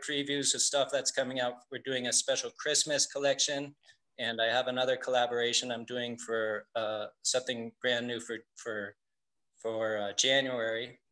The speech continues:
uh, with a functional glass artist. It's, it's a, I love to collaborate with other artists, so I bring a lot of my friends and, uh,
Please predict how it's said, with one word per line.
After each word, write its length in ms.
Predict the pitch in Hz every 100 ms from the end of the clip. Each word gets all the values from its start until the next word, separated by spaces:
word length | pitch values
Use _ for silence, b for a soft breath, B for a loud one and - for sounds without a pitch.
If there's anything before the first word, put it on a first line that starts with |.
| -
uh, 200 | 113 107
with 160 | 110 107
a 180 | 104 104
functional 460 | 139 147 - 131 117
glass 420 | 123 113 110 -
artist. 400 | 113 117 127 -
It's, 180 | 110 -
it's 240 | 113 -
a, 100 | 120 113 127 - 131
I 80 |
love 240 | 139 151 151
to 80 | 139
collaborate 640 | 139 135 139 139 143 143
with 120 | 139
other 200 | 135 135
artists, 460 | 135 135 147 156 -
so 80 | 123
I 100 | 117
bring 220 | - 127 127
a 60 |
lot 180 | 120 123
of 80 | 117
my 140 | 113
friends 640 | - 127 123 131 127 123 120
and, 220 | 113 113
uh, 260 | 110 107